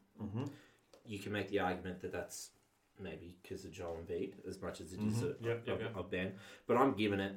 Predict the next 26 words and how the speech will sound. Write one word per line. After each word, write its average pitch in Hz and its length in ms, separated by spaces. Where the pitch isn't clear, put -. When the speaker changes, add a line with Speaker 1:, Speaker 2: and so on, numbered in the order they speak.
Speaker 2:
to 95 140
our 92 220
Aussie 87 200
brother. 76 300
He 98 100
Speaker 1:
Yeah. 101 140
Speaker 2:
guards 95 480
one 113 200
through 110 180
five, 90 500
um, 82 440
and 95 160
he 95 120
guards 87 640
the 98 80
big 95 300
apex 95 520
wings 95 640
who 104 80
do 92 200
all 87 60
the 87 100
damage 95 360
in 95 60
the 92 60
playoffs, 90 500